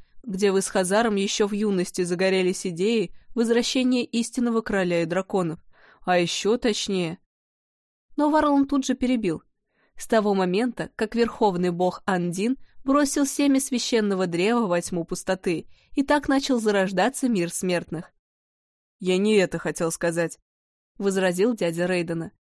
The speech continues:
«Ещё минут десять таких твоих рассуждений о началах, и до этого бы точно дошло», хмыкнул Тёмный.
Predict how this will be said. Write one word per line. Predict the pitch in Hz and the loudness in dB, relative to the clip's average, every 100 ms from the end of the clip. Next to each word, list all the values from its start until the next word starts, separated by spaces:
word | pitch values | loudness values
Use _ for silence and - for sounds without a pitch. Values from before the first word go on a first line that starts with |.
| _ _ - | _ _ -2
«Ещё | 262 262 302 | 2 2 4
минут | 277 269 254 | 4 6 4
десять | 220 240 220 - - | 2 0 0 -2 -2
таких | 208 214 196 | -2 -2 -2
твоих | 185 190 185 - | 0 0 0 -2
рассуждений | 180 - 180 170 196 277 220 - - - | -6 -4 -4 -2 -2 0 -2 -6 -16 -4
о | 269 | 2
началах, | 277 277 - 202 156 175 _ - | 4 4 2 0 0 -6 _ -2
и | 233 | 2
до | 208 | 4
этого | 170 220 320 339 | 4 2 0 0
бы | 285 269 | 0 0
точно | 165 160 180 | -2 -2 -2
дошло», | 170 180 - 160 160 _ _ - | -2 -2 -4 -8 -12 _ _ -2
хмыкнул | 269 277 - 262 | 2 2 2 -2
Тёмный. | - 220 165 156 | 0 -2 -2 -4